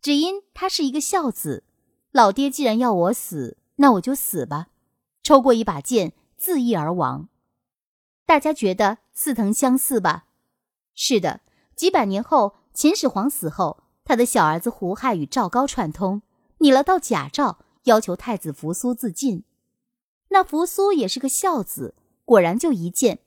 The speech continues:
把自己了断了。公元前六百五十一年夏天，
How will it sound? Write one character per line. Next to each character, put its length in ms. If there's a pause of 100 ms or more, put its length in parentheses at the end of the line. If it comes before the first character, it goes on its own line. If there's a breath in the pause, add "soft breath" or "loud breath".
把 160
自 160
己 140
了 260
断 240
了。 180 (1000)
公 180
元 160
前 200
六 120
百 160
五 120
十 160
一 100
年 180
夏 260
天， 340